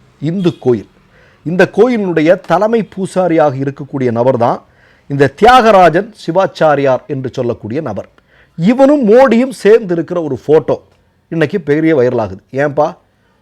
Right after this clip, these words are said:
ஒரு, ஒரு கோயிலினுடைய அர்ச்சகராக இருக்கக்கூடிய நபர் மோடிக்கு பக்கத்துல நின்னு ஒரு போட்டோ எடுக்கக்கூடாதா? அது என்னப்பா பெரிய தப்பு அப்படின்னு நீங்க கேட்கலாம். நீங்க கேட்கறது எங்களுக்கு புரியுது.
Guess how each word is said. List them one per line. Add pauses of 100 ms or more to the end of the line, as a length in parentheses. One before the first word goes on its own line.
(120)
ஒரு,
ஒரு
கோயிலினுடைய
அர்ச்சகராக
இருக்கக்கூடிய
நபர்
மோடிக்கு
பக்கத்துல
நின்னு
ஒரு
போட்டோ
எடுக்கக்கூடாதா? (420)
அது
என்னப்பா
பெரிய
தப்பு (160)
அப்படின்னு
நீங்க
கேட்கலாம்.
நீங்க
கேட்கறது
எங்களுக்கு
புரியுது.